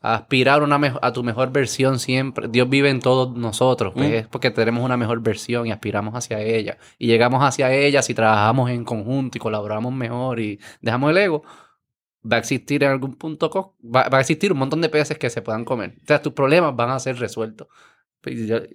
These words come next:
Speaker 1: y ahí ese, ese es el mensaje. No es que hacía peces, es que si hace eso y si vivimos así como seres humanos, individuos,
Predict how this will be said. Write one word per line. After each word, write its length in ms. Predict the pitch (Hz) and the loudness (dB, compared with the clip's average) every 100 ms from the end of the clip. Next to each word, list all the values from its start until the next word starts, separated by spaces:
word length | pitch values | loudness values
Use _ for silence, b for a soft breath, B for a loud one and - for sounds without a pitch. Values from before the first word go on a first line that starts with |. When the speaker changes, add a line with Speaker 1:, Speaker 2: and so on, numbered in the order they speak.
| _ | _
Speaker 1:
y 380 | - - 113 117 | -20 -14 0 2
ahí 180 | 127 | 4
ese, 260 | 180 - 143 | 4 4 4
ese 180 | 170 269 | 4 0
es 40 | |
el 80 | 214 | -2
mensaje. 280 | 196 123 139 | -4 -6 -2
No 80 | 139 | -4
es 80 | 143 | 0
que 120 | 165 | 0
hacía 300 | 147 151 135 | 2 2 2
peces, 380 | 131 165 - - | 4 2 0 -6
es 140 | - | -6
que 160 | - 143 | -2 -4
si 180 | - 131 | 0 0
hace 380 | 131 180 196 202 | 2 2 2 0
eso 320 | 180 147 147 B B | -2 -6 -8 B B
y 100 | - | -14
si 180 | 117 120 | -6 0
vivimos 440 | 123 147 143 156 156 | 4 4 4 2 0
así 200 | 147 160 | 0 -2
como 220 | 147 135 | -4 -6
seres 240 | 135 135 147 | -4 -4 -6
humanos, 320 | 151 156 151 | -6 -4 -4
individuos, 540 | 156 175 214 190 143 | -4 -4 -2 -4 -4